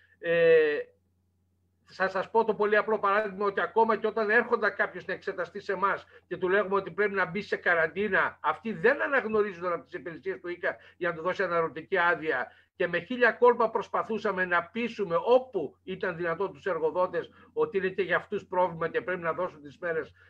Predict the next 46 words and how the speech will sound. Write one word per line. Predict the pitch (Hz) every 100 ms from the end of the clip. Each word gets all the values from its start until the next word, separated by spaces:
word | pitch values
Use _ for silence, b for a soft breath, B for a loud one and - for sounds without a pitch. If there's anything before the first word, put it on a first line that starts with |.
| -
εργασίας | 151 156 151 196
στον | - 160
άρρωστο. | 214 285 247 294 247
Και | - 240
πολλές | 240 240 262
φορές | 247 233
αυτές | 226 226
δεν | 226
μπορούσε | 240 226
μετά | 226 233
να | 233
τις | 226
πληρωθεί | - 214 190 165 226 247 b b -
λόγω | 175 214
ακριβώς | 226 226 180 220 220
της, | 208 - 202
ε, | 196 190 - -
διοικητικής | - 143 190 185 165 170 214
ανεπάρκειας | 196 190 208 208 202
ενός | 196 208 196
συστήματος | - 208 202 202 202
που | -
αναγνώριζε | 196 190 170 190 247 240 160 156 B B _
το | 185
χαρτί | 180 165 -
από | 226 190 185
εμάς | 220 220
ως | 202
μοναδικό | 202 185 170 160 226 -
κριτήριο | 185 170 208 214 - B
απέναντι | 170 170 202
στο | 196 180
ίκα | 180 202 208
και | 185
τον | 165 175
εφκα | 196 196
για | 160
να | 170
έχει | 185
την | 175
αναρωτική | 165 160 156 - 165
του | 165
άδεια | 160 156
ο |
εργαζόμενος. | 139 143 117 90 - _ _ b b b b
Έτσι, | 220 240 214 127